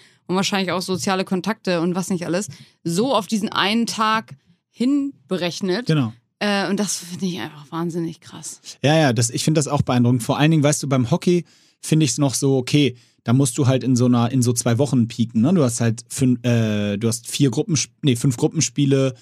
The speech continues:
Speaker 2: dann hast du Viertelfinale, Halbfinale, Finale. Ist auch krass, weil du
Speaker 1: Ja.
Speaker 2: musst halt irgendwie acht Spiele Leistung abliefern oder
Speaker 1: Mhm.
Speaker 2: ein, ein schlechtes kannst du dir erlauben, so, ne? Ähm, aber wenn ich mir jetzt angucke, zum Beispiel heute habe ich, äh, Kanadier Zweier gesehen, ja?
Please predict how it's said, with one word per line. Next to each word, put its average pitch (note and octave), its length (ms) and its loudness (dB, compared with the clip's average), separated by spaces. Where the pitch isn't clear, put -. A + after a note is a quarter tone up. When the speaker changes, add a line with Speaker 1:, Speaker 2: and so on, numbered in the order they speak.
Speaker 2:
dann A#2 140 2
hast A#2 160 2
du A#2 40 -6
Viertelfinale, A#2+ 520 0
Halbfinale, A#2 420 0
Finale. G#2 360 0
Ist - 120 -2
auch D3 160 2
krass, D3 320 0
weil B2 80 2
du A#2 60 4
Speaker 1:
Ja. A#2+ 80 6
Speaker 2:
musst - 100 2
halt B2 140 2
irgendwie B2+ 220 2
acht - 200 -2
Spiele B2+ 300 0
Leistung A#2+ 320 0
abliefern G2+ 340 -6
oder G2 200 -6
Speaker 1:
Mhm. G#2+ 120 -2
Speaker 2:
ein, A#2 300 4
ein C3+ 160 2
schlechtes - 380 -2
kannst A#2 180 -2
du A#2+ 60 -10
dir G#2+ 80 0
erlauben, G#2+ 320 0
so, F#2+ 100 -8
ne? D#3+ 200 2
Ähm, B2+ 380 2
aber C3 360 0
wenn A#2+ 140 2
ich B2 140 2
mir C3 60 2
jetzt A#2+ 180 0
angucke, B2+ 300 -4
zum C3+ 100 0
Beispiel A#2+ 260 0
heute B2 180 2
habe A#2+ 180 2
ich, A#2 180 -6
äh, A#2 260 2
Kanadier B2 760 2
Zweier G#2+ 440 -4
gesehen, D2+ 360 -14
ja? C3 220 -2